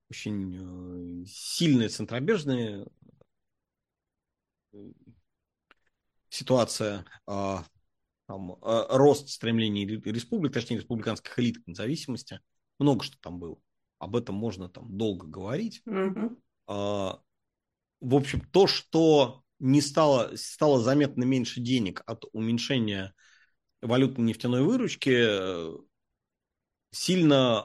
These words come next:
Speaker 1: ослабило возможности для маневра, ре-, решило власти там ресурсов для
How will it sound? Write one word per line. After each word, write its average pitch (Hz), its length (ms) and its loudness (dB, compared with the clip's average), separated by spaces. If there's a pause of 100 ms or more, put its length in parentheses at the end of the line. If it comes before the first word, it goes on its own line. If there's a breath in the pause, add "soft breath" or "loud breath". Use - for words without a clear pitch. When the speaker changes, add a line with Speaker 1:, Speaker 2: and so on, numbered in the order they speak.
Speaker 1:
ослабило 123 580 4
возможности 117 600 -2
для 101 180 -4
маневра, 107 840 -2
ре-, 107 360 0
решило 135 380 2
власти 117 440 -2
там 92 180 -10
ресурсов 117 600 -4
для 95 340 -6